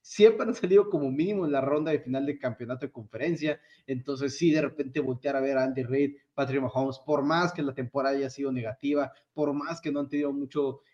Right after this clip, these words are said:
éxito ofensivamente, creo que Isaiah Pacheco puede correr bien el balón, creo que Clyde Edwards-Helaire empezó a correr bien el balón en la ausencia de Pacheco y Jerry McKinnon para cerrar la temporada. Entonces, creo que los dos equipos pueden establecer el juego terrestre, y cuando no tienes a tus linieros defensivos,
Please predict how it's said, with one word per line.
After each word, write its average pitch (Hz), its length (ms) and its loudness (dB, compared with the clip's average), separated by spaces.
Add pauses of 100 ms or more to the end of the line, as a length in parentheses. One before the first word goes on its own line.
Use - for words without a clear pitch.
(120)
éxito 175 420 0
ofensivamente, 151 1200 0
creo 147 200 2
que 131 100 -2
Isaiah 135 280 0
Pacheco 151 420 -4
puede 143 160 0
correr 139 260 -2
bien 143 200 0
el 135 100 -4
balón, 131 300 0
creo 131 180 -4
que - 80 -20
Clyde 135 340 0
Edwards-Helaire 135 640 0 (100)
empezó 123 300 -8
a 127 60 -14
correr 123 240 -4
bien 131 140 2
el 131 100 0
balón 120 280 0
en 127 80 2
la 123 60 4
ausencia 139 420 0
de 135 100 4
Pacheco - 420 -4
y 123 40 -4
Jerry 131 200 0
McKinnon 131 440 -4
para 117 180 -8
cerrar 123 260 -4
la 127 120 2
temporada. 123 580 0 (200)
Entonces, 127 200 -6
creo 208 160 8
que 226 80 0
los 202 140 0
dos 202 140 2
equipos 196 400 -4
pueden 190 200 2
establecer 156 440 0
el 151 80 0
juego 151 200 -2
terrestre, 170 580 0 (220)
y 143 120 2
cuando 139 260 4
no 147 180 4
tienes 165 360 4
a 127 100 -4
tus 127 140 0
linieros 143 680 4
defensivos, 139 720 0